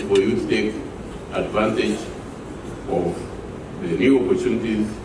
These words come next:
that avail themselves here. What I know myself is that, uh,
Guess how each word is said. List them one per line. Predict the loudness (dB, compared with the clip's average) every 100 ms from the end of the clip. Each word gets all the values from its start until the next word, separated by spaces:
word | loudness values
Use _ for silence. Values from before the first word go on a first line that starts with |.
| -10 -10 -8 -4
that | -2
avail | 2 4 4 4
themselves | 0 2 4 4 0
here. | 0 0 -2 -8 -10 -10 -12 -12 -10 -10 -10 -10 -10 -2
What | 2 4
I | 4 4
know | 6 6 4
myself | 2 0 4 4 4
is | 2 0
that, | 0
uh, | 4 4 6